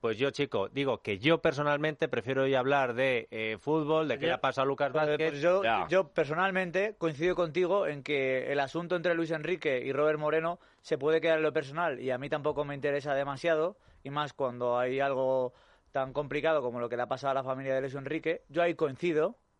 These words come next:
Speaker 2: contigo, Dieter, pero a mí sí que me interesa la verdad de lo que ha sucedido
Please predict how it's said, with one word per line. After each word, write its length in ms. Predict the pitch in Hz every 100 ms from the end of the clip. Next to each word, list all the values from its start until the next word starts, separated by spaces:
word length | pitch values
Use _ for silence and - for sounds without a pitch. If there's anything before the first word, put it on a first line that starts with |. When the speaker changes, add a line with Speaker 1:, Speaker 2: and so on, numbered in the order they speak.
| _
Speaker 2:
contigo, 460 | 131 123 156 135
Dieter, 400 | 135 139 156 185 - _ - -
pero 140 | 156
a 40 | 156
mí 100 | 185
sí 100 | 208
que 120 | 202
me 80 | 190
interesa 480 | 185 190 190 202 - _
la 260 | 147 156 151
verdad 440 | 147 147 185 226 - _ _ _ _ _ _ _ _ _ _ _ _
de 120 | 143
lo 100 | 147
que 80 | 147
ha 60 | 160
sucedido 640 | 170 175 170 175 196 254